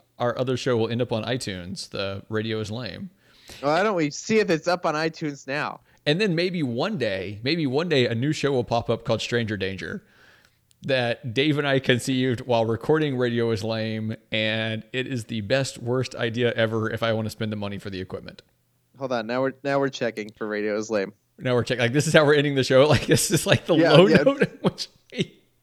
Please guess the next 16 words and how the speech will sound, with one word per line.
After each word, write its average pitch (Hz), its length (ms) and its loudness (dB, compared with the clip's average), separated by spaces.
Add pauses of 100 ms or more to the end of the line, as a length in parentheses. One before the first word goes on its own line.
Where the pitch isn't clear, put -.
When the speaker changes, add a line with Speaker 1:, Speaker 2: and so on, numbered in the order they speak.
(160)
Speaker 1:
<laughs> - 360 -8 (1040)
Speaker 2:
Everybody 156 300 2
stay 170 300 2
tuned. 143 400 0
This 127 220 -6
is 135 140 -6
really, 135 240 2
really 131 240 2
important. 120 480 0 (880)
Speaker 1:
I 123 60 -8
don't 143 120 -8
think 123 140 -8
anyone's 107 240 -14
watching 101 280 -12
live 92 280 -14
anymore, 87 400 -20